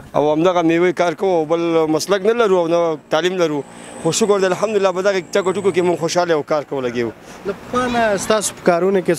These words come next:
Speaker 2: څومره توپیر راغلی؟ څومره؟
Speaker 1: بس، کارونه که نه وي، وطن هم دی، څوک نه وایي چې مهاجره یا بده خبر څوک نه کوي. خو دا تنګسي د مهاجرو سره ټول عمر تړل شوي دي. که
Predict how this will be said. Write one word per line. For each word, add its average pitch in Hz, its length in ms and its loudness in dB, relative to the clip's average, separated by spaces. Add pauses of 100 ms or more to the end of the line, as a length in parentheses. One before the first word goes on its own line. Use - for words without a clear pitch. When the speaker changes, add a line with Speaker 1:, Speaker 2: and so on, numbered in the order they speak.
Speaker 2:
څومره 180 220 2 (100)
توپیر 156 340 -6
راغلی؟ 135 360 -10 (160)
څومره؟ 170 200 -4 (560)
Speaker 1:
بس، 220 180 2 (420)
کارونه 254 340 4
که 262 120 2
نه 269 120 4 (100)
وي، 247 80 4
وطن 226 420 2
هم 214 120 -2
دی، 220 160 2 (220)
څوک 208 200 -4
نه 214 100 2
وایي 214 160 2
چې 185 100 -2 (120)
مهاجره 165 500 2 (100)
یا 156 140 2
بده 160 260 -4
خبر 156 260 -2 (100)
څوک 156 240 -4
نه - 20 2
کوي. 147 380 -2 (540)
خو 151 80 6
دا 160 160 2
تنګسي 165 420 2
د 175 120 2
مهاجرو 190 340 0
سره 175 140 0
ټول 190 240 0
عمر 180 140 2 (100)
تړل 156 180 -2 (100)
شوي 214 280 0
دي. 131 100 0 (180)
که 147 80 0